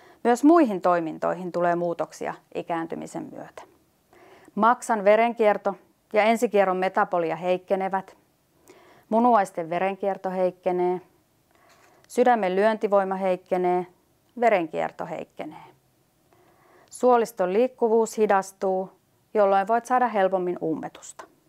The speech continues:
Myös mahalaukun tyhjenemisnopeus hidastuu.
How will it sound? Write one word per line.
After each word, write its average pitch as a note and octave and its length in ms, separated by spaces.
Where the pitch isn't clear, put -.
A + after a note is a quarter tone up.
Myös A3 220
mahalaukun F#3 680
tyhjenemisnopeus E3 1120
hidastuu. - 520